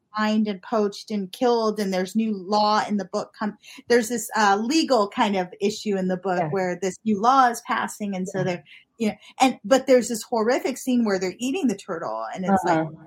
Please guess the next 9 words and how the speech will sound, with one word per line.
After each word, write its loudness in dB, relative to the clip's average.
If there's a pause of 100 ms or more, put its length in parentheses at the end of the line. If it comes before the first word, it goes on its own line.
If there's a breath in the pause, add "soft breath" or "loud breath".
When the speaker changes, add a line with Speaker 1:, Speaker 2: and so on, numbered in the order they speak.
(120)
Speaker 1:
uh, -4 (100)
it's 2
horrific, 2
right? 0
Speaker 2:
Yeah, 6 (100)
it 6
is 2
horrific. 0
Yeah. -2